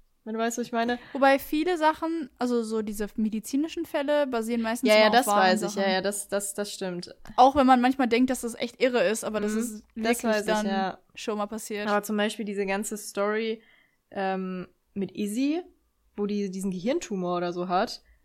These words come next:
Speaker 1: und die <laughs> ganze Zeit, äh, wie hieß der, Danny, ihr
Speaker 2: Mhm.
Speaker 1: hinterherlief
Speaker 2: Danny Duquette.
Speaker 1: und die ganze Zeit mit ihr geredet hat und so. Die Story ging mir irgendwann ein bisschen auf die Nerven,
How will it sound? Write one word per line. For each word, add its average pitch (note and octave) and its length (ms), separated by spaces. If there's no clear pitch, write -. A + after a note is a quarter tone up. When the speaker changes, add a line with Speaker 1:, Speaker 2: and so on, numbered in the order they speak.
Speaker 1:
und G#3 280
die G#3 80
<laughs> - 180
ganze C#4 300
Zeit, A3+ 480
äh, G3+ 320
wie G3+ 80
hieß G#3 220
der, F3+ 360
Danny, G#3+ 580
ihr B3 120
Speaker 2:
Mhm. C#4+ 40
Speaker 1:
hinterherlief C4 680
Speaker 2:
Danny A3 280
Duquette. A3 540
Speaker 1:
und G#3 100
die G#3 60
ganze G#3+ 240
Zeit A3+ 160
mit G#3 120
ihr G#3+ 140
geredet G#3+ 440
hat A#3+ 160
und A3 120
so. A#3 300
Die A3+ 160
Story G#3 300
ging G3 160
mir G3 120
irgendwann F3+ 260
ein F3 40
bisschen F3 240
auf E3 100
die F3 60
Nerven, D#3+ 480